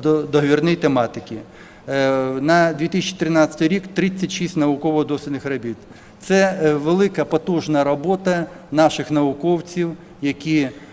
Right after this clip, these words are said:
проводять, е, наукові дослідження в інтересах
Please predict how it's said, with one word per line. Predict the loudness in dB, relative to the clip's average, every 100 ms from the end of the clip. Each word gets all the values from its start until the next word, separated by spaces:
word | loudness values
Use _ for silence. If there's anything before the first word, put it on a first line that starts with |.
| -14 0
проводять, | 2 4 4 2 -2 -6 -18 -20 -16 -6
е, | -2 0 0 -2 -2
наукові | 2 2 2 2 4 4 0 -2 0
дослідження | 0 0 0 0 -2 -2 -2 -8 -4
в |
інтересах | 0 2 4 2 0 -4 -6